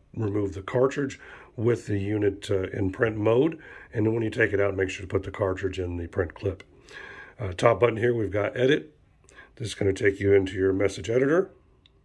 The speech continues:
uh, where you can add text, time, serial number, image, barcodes, uh, Q R codes, D M codes. Um, you've got your save and save as over here for your,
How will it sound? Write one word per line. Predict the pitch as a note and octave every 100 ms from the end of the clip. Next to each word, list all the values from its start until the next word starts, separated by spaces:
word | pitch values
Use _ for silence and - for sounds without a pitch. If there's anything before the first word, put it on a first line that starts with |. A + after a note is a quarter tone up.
| _ _ _ _ _ _ - - - - -
uh, | F2+
where | F2+ F2+
you | F#2+
can | F#2 F#2 F#2+
add | G2+ G2 G2
text, | - G2+ F#2+ -
time, | - G2 F#2+ F#2+
serial | F#2 G2+ G2+ F#2+
number, | F#2+ F#2+ G2
image, | G2 G2 G2 G2 E2+
barcodes, | G2 G2+ G2 G2 F#2+ F#2+ F#2 - - - - -
uh, | G2 F2+
Q | - A#2
R | A2 G#2
codes, | G#2+ G#2 G2+ F#2+
D | A2+ A#2
M | G#2 G2
codes. | G#2+ G2 G2 F#2+ - - - - -
Um, | F#2+ F2+ F2 F2+ - - - - - _ -
you've | F2
got | F#2 -
your | F#2+
save | - G#2+ G2+ G2 F#2+
and | G#2+ F#2
save | - G#2 G2
as | G2+ G2 F#2+
over | G2 G2
here | F#2+ G2
for | F#2+ F#2+
your, | F2 F2